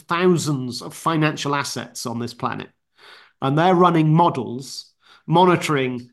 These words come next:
all of these tens and tens and tens of thousands of products all at the same time. And whenever there's a trigger, bang, okay, we're in. Okay, they don't care what it, what, what the asset is. So you're now starting to get these triggers. Hang on a minute,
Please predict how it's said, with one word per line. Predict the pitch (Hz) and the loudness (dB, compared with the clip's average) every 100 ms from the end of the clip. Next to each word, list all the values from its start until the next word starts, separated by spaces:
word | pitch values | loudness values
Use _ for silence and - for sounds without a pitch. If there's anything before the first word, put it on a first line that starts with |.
| _ _ - | _ _ -2
all | 190 247 208 | 2 4 4
of | |
these | 175 160 - | 2 0 -2
tens | 190 208 170 | -2 0 0
and | 190 - | -2 -4
tens | 196 190 147 | -6 -4 -6
and | 156 147 | -6 -6
tens | 190 165 135 | -6 -6 -8
of | 139 | -8
thousands | 151 147 147 110 120 113 104 | -4 -2 0 -2 -6 -6 -10
of | 120 | -12
products | - 156 123 - 135 | -4 -2 -2 -4 -6
all | 123 | -6
at | |
the | 120 131 | -6 -6
same | 123 | -4
time. | 123 139 107 113 | -2 -2 -2 -4
And | 143 | -2
whenever | 151 175 214 | 0 2 2
there's | 214 175 | 2 0
a | |
trigger, | 185 196 143 135 - _ _ _ _ _ _ _ _ | 0 0 -2 -6 -12 _ _ _ _ _ _ _ _
bang, | 165 147 117 - | -2 -2 -4 -6
okay, | 160 156 139 156 156 - _ _ - | -6 -2 -2 -4 -6 -20 _ _ -4
we're | 135 139 | 0 4
in. | 165 110 90 - - | 2 0 -6 -16 -14
Okay, | - 131 | -6 -2
they | 147 | 2
don't | 180 208 | 2 0
care | - 196 180 | 0 0 0
what | 135 131 | 0 -2
it, | 127 | -6
what, | 135 143 143 | -6 -4 -4
what | 143 143 - | -8 -8 -6
the | 127 | -6
asset | 131 - - - | -4 -8 -12 -14
is. | 80 - | -16 -16
So | - 127 | -10 -6
you're | 127 143 | -2 0
now | 175 196 | 0 -2
starting | - 165 143 | -2 -2 -2
to | 127 | -4
get | 135 127 | -6 -6
these | 120 | -10
triggers. | - - 202 131 117 | -6 0 2 0 -4
Hang | 147 156 | -4 -4
on | 120 | -4
a | |
minute, | 113 107 120 | -6 -8 -10